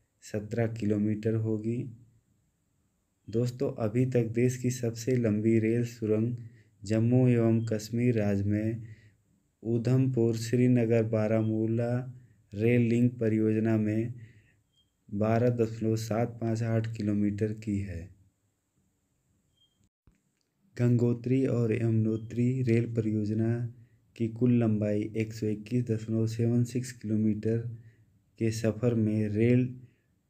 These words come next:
डोईवाला से बाईस पुलों और बाईस सुरंगों से गुजरेगी। इस दौरान दस स्टेशन भी होंगे,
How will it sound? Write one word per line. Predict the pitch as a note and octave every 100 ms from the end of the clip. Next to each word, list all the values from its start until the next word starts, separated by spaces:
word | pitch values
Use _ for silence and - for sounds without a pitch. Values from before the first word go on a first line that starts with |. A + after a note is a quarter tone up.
| _ _ G#2
डोईवाला | G2+ A2+ A#2+ A#2 A2+ A2+ A#2+
से | A#2 A2+
बाईस | G#2 G#2+ A2+ A#2+
पुलों | - - A2+ A2+ B2 B2+ - - - _ -
और | A2 G#2+
बाईस | G2+ G#2+ A#2 A#2
सुरंगों | A#2 A2+ A2 A2
से | A#2 G#2+
गुजरेगी। | G2+ G2+ G#2+ A2+ A2 B2+ D3+ - - - _ -
इस | B2 B2+
दौरान | A2+ A#2 A#2 A#2+ B2 B2 G2
दस | A2 A#2 A#2
स्टेशन | A2+ A2+ A2+ A2 A#2+ B2+ B2+ - - _ _ _ G2+
भी | A#2
होंगे, | A#2 A2 G2+ F#2+ F2+